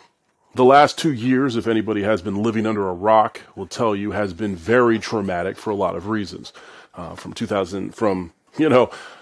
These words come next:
from two thousand nineteen to now, we have seen a plethora of biblical <laughs> proportions in the way of, uh, famine and floods and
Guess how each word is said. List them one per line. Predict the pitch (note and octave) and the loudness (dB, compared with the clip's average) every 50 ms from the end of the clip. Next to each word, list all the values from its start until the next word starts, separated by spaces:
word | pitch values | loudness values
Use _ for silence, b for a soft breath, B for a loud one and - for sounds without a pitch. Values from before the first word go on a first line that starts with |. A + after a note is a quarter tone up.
| B B B | B B B
from | - - A#2+ G#2+ | -6 -6 -6 -4
two | G2 - C#3 B2 | -4 -4 -4 -2
thousand | - B2+ A2+ G#2+ G#2+ G2+ F2 G#2+ G2+ G2 G2+ F#2+ - | 2 2 4 4 2 2 -2 -6 -6 -6 -8 -10 -6
nineteen | F#2+ G2+ F#2+ F#2 F#2+ A#2 - - - G3+ G3+ F3+ F3 F3 F3 F3 D3 - _ _ _ _ _ _ _ _ _ _ _ _ _ _ _ _ _ _ _ - - _ | -4 -4 -4 -4 -6 -8 -8 -2 2 4 6 6 6 4 4 2 -2 -8 _ _ _ _ _ _ _ _ _ _ _ _ _ _ _ _ _ _ _ -20 -20 _
to | - - A2 | -10 -6 -4
now, | G2+ G#2 A2+ C3 C3+ C3 B2+ C3 C3 B2+ | -2 2 4 4 6 8 8 8 8 8
we | B2+ B2 G#2+ G#2+ G#2+ G#2 | 6 2 -2 -4 -4 -4
have | G#2 G2+ F#2 | -4 -4 -4
seen | - - - - A#2 A#2 A2 G#2+ G#2 G#2 G2+ G2+ | -6 -8 -6 -4 -2 0 2 2 2 0 -2 -2
a | - F#2 | -6 -8
plethora | - - - C3 B2 A2+ - A#2+ A2+ G#2+ G#2 G#2 G#2 G#2 | -12 -6 -2 0 0 0 0 0 0 2 4 4 4 2
of | - F#2+ F#2 F2 F2+ F#2 F#2 F2 F2+ F2 _ _ _ _ _ _ _ _ _ _ _ _ _ _ _ _ - G#2+ G2 | 2 -2 -4 -4 -6 -6 -8 -10 -14 -18 _ _ _ _ _ _ _ _ _ _ _ _ _ _ _ _ -16 -6 2
biblical | F2+ D3+ F3 D#3+ F3+ F#3+ E3 - - F3 E3 | 4 4 6 8 8 6 6 6 4 4 4
<laughs> | B2+ D#3 B2+ C3 - - | 6 4 2 2 2 4
proportions | - C3 - - - E3 D#3+ D3+ C3 A#2+ - - C3 A2+ G#2 G#2 G#2 G2+ G2 F#2+ F#2 - - - - _ _ _ _ _ _ _ _ _ _ - | 4 4 4 4 6 8 8 8 8 6 4 4 4 4 4 2 0 -2 -4 -6 -8 -12 -16 -20 -20 _ _ _ _ _ _ _ _ _ _ 0
in | B2+ A#2+ A2+ | 2 2 4
the | A2 | 2
way | G#2 G#2+ A2+ A2+ A2 G#2+ | 2 2 4 4 4 4
of, | G#2+ G2+ G2+ G2 F#2+ F#2 E2+ E2 F#2 | 4 4 4 4 2 0 -4 -6 -10
uh, | F2+ F2+ F2+ F2 - B1 - | -10 -8 -8 -10 -12 -14 -16
famine | - - - A#2+ A#2 A#2 B2 A2+ G#2+ G2 F2+ E2 D#2+ E2 | -18 -2 2 4 6 6 6 4 2 -2 -4 -6 -8 -10
and | - F#2 F#2+ F#2 F2+ F2 E2 | -12 -12 -10 -10 -10 -12 -12
floods | - - - B2+ C3 B2 A#2+ A2 G#2+ G2+ E2 - A2 | -12 -6 -2 2 4 4 4 4 2 0 -4 -8 -12
and | - A2 F#2+ F#2+ F#2+ F#2+ F#2 F2+ F2+ F2+ F2+ | -10 -8 -8 -8 -8 -8 -10 -12 -12 -14 -16